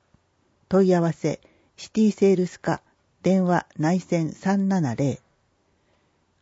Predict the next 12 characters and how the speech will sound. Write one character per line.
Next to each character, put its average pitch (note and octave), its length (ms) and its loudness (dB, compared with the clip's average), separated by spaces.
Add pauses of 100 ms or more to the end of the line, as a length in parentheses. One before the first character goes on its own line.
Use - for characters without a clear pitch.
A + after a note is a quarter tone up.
(120)
広 B3+ 300 6
報 B3+ 140 8
誌 D#3 220 0
劉 G#3+ 200 4
邦 C#3 240 0
は、 B2 220 -2 (340)
市 - 220 0
内 F3 200 6
全 F#3+ 280 2
戸 B2+ 180 -8
に C3 140 -8 (260)
約 - 300 -4